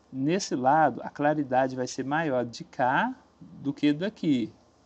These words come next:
Então aqui não vai poder ter esse reflexo, porque a sombra do corpo dele estaria tampando. Eu vou copiar só esse aqui, dar um Ctrl D,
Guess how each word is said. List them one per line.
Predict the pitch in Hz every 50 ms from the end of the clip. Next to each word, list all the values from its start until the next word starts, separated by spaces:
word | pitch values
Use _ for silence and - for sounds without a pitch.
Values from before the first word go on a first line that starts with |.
| _ _ _ _ _ _ _
Então | 131 127 123 147 156 175
aqui | 175 160 - - 175 190
não | 202 190
vai | 170 190 208 226
poder | 220 - 160 135 123
ter | 123 - 127
esse | 120 117 - 123
reflexo, | 113 110 - - 120 117 113 104 - - -
porque | - 123 117 - 123
a | 123 120
sombra | - - - 135 139 147 143 135
do | 127 135
corpo | 131 - 139 131 131 -
dele | 123 127 127 135
estaria | 143 - 165 147 151 156
tampando. | 156 - 196 226 233 - 165 143 139 139 139 127 104 107 - _ _ _ _ _ _ _ _ _ _ _ _ _ _ _ _ _ _ _ _ _ _ _ _ _ _
Eu | - 120
vou | 127 120
copiar | - - 139 - 151 139 135 135
só | - - 185
esse | 196 214 208 - -
aqui, | 139 - - 127 139 165 190 214 214 - - -
dar | - 120
um | 120 117
Ctrl | - - 117 120 120 113 -
D, | - 123 127 135 156 175 196 208